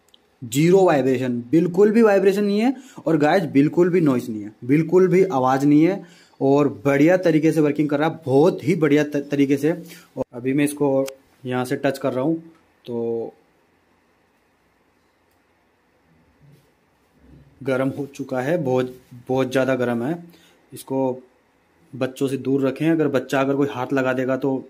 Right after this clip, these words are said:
जलता तो है ही, ये गर्म होगा तो भी तो room को गर्म करेगा ना। तो गर्म हो रहा है, इस चीज़ से जो fins है ना, इस चीज़ से बच्चों को दूर रखें please।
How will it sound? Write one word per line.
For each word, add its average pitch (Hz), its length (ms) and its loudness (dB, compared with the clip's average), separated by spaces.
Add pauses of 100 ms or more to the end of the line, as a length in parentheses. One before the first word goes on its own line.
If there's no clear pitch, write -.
जलता 147 440 0
तो 185 100 2
है 165 80 4
ही, 165 80 6
ये 170 120 2
गर्म 160 240 2
होगा 143 220 2
तो 156 200 0
भी 156 100 0
तो 160 180 0
room 143 180 0
को 135 180 -4 (400)
गर्म 135 260 -2
करेगा 131 260 -2
ना। 170 200 -6 (680)
तो 113 320 -12 (100)
गर्म 127 260 -2
हो 123 120 -2
रहा 117 120 -4
है, 127 140 -2
इस 135 240 -6
चीज़ 147 220 4
से 160 180 2
जो 165 140 2
fins 165 400 2
है 147 80 2
ना, 147 140 2
इस 147 160 0
चीज़ 143 120 -4
से 156 100 -4
बच्चों 135 240 -4
को 135 100 0
दूर 123 240 -4
रखें 117 180 -8
please। 156 280 -6